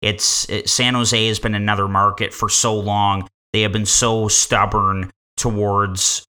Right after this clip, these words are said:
the idea of a rebuild, and they're finally starting to embrace it. And I gotta pump my tires here for a sec because, uh, Philip Bystedt was my player to watch for Sweden at the World Juniors,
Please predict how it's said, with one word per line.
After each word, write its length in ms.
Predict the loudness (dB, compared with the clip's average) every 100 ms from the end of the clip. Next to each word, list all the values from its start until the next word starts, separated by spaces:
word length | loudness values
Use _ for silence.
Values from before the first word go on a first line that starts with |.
| -4
the 140 | 0
idea 500 | 2 0 -2 0 0
of 220 | 0 0
a 40 | -2
rebuild, 680 | -4 -6 -4 -4 -4 -4 -6
and 340 | -4 -2 -2 -2
they're 160 | -2
finally 480 | -2 0 0 2 0
starting 680 | 0 0 2 2 2 0 -2
to 200 | -2 -2
embrace 540 | -2 -2 0 0 0 0
it. 280 | -2 -4 -16 -10 0
And 260 | 2 2
I 140 | 2 2
gotta 240 | 2 4
pump 240 | 2 2
my 120 | 0 -2
tires 540 | 2 2 4 2 0
here 240 | 0 -2
for 220 | -2 0 0
a 40 |
sec 360 | 0 0 -2 -4
because, 540 | -8 0 0 0 -2 -8 -14 0
uh, 300 | 4 4 4
Philip 540 | 0 0 2 0 0
Bystedt 720 | 0 2 2 0 0 0 -2 -2
was 260 | -2 -2
my 240 | 2 2 2
player 380 | 0 0 2
to 60 | 0
watch 480 | 0 2 2 2 -2
for 160 | -4
Sweden 540 | -2 0 0 -2 -2 -2
at 140 | -2
the 80 | -4
World 300 | -2 -2 0
Juniors, 680 | -2 -4 -2 -2 -2 -4